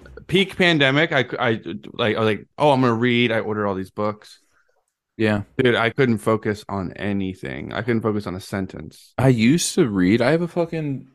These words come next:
Speaker 1: This is the first thing I've read in, like, three years because it's, like, my attention span's been so ass.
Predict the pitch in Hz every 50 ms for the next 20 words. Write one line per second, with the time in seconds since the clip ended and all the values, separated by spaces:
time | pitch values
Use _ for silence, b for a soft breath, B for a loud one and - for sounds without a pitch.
0 | _ _ _ - 131 139 165 151 - 151 151 151 - 165 156 147 135 117 117 117
1 | 120 120 113 110 107 101 101 - - 104 101 95 98 95 85 85 87 - _ _
2 | _ _ _ - - 113 110 104 104 95 - - - 107 104 107 101 - 101 98
3 | 95 95 - - 95 98 - 85 - - 90 90 92 95 85 87 85 - - 92
4 | 87 85 85 82 - _ - - 101 107 95 80 82 - - - _